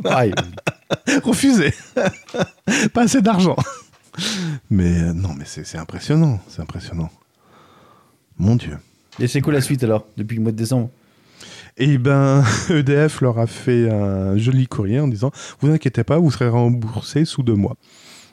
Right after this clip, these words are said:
Speaker 1: De toute façon, si, s'ils ont prélevé, ils peuvent annuler le prélèvement.
Speaker 2: Euh, normalement, oui, légalement,
Speaker 1: Tu
Speaker 2: tu
Speaker 1: peux rejeter
Speaker 2: peux
Speaker 1: le prélèvement, et en plus, vu qu'il est plus chez eux, ils vont pas couper le courant.
Speaker 2: C'est vrai.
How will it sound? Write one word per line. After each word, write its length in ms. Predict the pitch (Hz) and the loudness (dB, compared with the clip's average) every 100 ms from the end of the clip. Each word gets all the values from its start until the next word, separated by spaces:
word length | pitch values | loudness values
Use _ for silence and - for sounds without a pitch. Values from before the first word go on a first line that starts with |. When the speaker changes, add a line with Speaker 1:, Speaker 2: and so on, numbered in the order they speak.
| _ _ | _ _
Speaker 1:
De 60 | - | -16
toute 20 | |
façon, 160 | 113 120 | -6 -4
si, 260 | 127 123 | -4 -4
s'ils 200 | 110 117 | -4 -2
ont 60 | 113 | -2
prélevé, 280 | 120 110 120 | -2 0 0
ils 60 | |
peuvent 260 | 104 101 98 | 0 -2 0
annuler 180 | 98 101 | 0 -2
le 80 | 92 | -2
prélèvement. 420 | 101 117 151 143 _ _ _ _ _ _ _ _ _ _ _ _ 95 | -2 0 -2 -4 _ _ _ _ _ _ _ _ _ _ _ _ -6
Speaker 2:
Euh, 60 | |
normalement, 520 | 90 92 92 95 113 | -4 0 2 2 2
oui, 200 | 117 107 107 | 2 0 -2
légalement, 440 | 107 98 98 110 | -2 0 2 2
Speaker 1:
Tu 80 | 117 | 2
Speaker 2:
tu 60 | 123 | 2
Speaker 1:
peux 60 | |
rejeter 200 | 127 110 | 2 2
Speaker 2:
peux 60 | 107 | 2
Speaker 1:
le 60 | 104 | 2
prélèvement, 360 | 120 127 180 | 2 2 2
et 80 | 175 | 2
en 80 | 139 | 0
plus, 220 | 147 131 - | 0 -2 -4
vu 200 | 131 151 | -4 -4
qu'il 180 | - 127 | -2 -2
est 40 | |
plus 120 | 120 | 0
chez 200 | 123 123 123 | -2 0 0
eux, 200 | 120 - _ _ _ _ | 0 -4 _ _ _ _
ils 60 | 107 | -8
vont 80 | 101 | -4
pas 100 | 107 | -4
couper 200 | 104 104 | -2 -4
le 60 | |
courant. 360 | - 113 302 294 _ _ _ _ _ - - - - _ - _ _ _ _ _ _ _ _ _ _ - - - _ _ | -2 -2 -2 -4 _ _ _ _ _ -20 -20 -20 -20 _ -20 _ _ _ _ _ _ _ _ _ _ -16 -16 -16 _ _
Speaker 2:
C'est 160 | 135 | -6
vrai. 200 | 107 92 | -4 -8